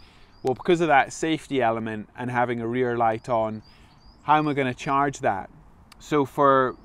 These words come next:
big trips, like the length of Africa or around the world stuff, then people often use front hub dynamos, which will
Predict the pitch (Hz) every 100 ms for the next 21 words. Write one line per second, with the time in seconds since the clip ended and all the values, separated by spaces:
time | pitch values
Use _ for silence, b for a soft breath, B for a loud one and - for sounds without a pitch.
0 | 113 170 165 - 196 220 - - - -
1 | - 123 120 117 113 107 - - - -
2 | 120 120 120 123 123 139 131 139 127 113
3 | 120 123 117 135 143 - 120 110 - -
4 | - - - - 139 131 156 147 147 127
5 | - 120 127 127 120 113 - - - -
6 | 151 135 113 135 120 127 135 139 156 190
7 | - - - - 135 131 - 131 127 120
8 | 110